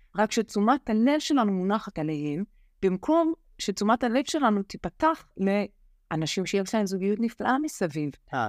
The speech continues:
Speaker 1: אנשים שאנחנו מכירים, גברים נפלאים שאנחנו מכירות. אם אנחנו מכירות גברים נפלאים מסביב, איך זה יכול להיות שאנחנו משוכנעות שכל הגברים זה אותו
Speaker 2: זה
Speaker 1: זבל?
Speaker 2: משמר את התבנית. ברגע שאת מצליחה למצוא אפילו מקרה אחד, לדעתי, זה
Speaker 1: אין
Speaker 2: בעצם
Speaker 1: תבנית.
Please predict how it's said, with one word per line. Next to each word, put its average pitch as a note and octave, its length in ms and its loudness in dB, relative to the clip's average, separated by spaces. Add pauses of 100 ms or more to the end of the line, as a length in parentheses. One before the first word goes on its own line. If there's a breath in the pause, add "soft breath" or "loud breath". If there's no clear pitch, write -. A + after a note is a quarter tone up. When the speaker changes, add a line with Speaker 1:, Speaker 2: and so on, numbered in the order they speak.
(140)
Speaker 1:
אנשים F#3 340 0
שאנחנו G3+ 360 -2
מכירים, G3 580 0 (260)
גברים F#3+ 380 2
נפלאים A#3 520 0
שאנחנו B3+ 360 0
מכירות. A3+ 460 0 (120)
אם D4 140 2
אנחנו C4+ 260 2
מכירות G#3 460 0
גברים G3 300 -2
נפלאים A3 340 0
מסביב, A3+ 400 0
איך - 220 -4
זה C4+ 80 0
יכול A#3+ 280 -2
להיות B3+ 440 2 (460)
שאנחנו G#3+ 440 2
משוכנעות G#3+ 600 2
שכל A3+ 320 0
הגברים G3+ 340 0
זה G#3 100 0
אותו D#3 260 0
Speaker 2:
זה - 0 -
Speaker 1:
זבל? B3 360 2
Speaker 2:
משמר F3 160 2
את E3+ 80 -4
התבנית. C#3+ 580 -2
ברגע D#3 280 2
שאת - 260 -2
מצליחה D#3+ 300 -2
למצוא E3 220 0
אפילו D#3 200 -2
מקרה C#3+ 320 -2
אחד, E3 340 0
לדעתי, B2 440 -2
זה A#2+ 140 -8
Speaker 1:
אין A#3 200 4
Speaker 2:
בעצם G#3+ 160 -2
Speaker 1:
תבנית. C4 360 2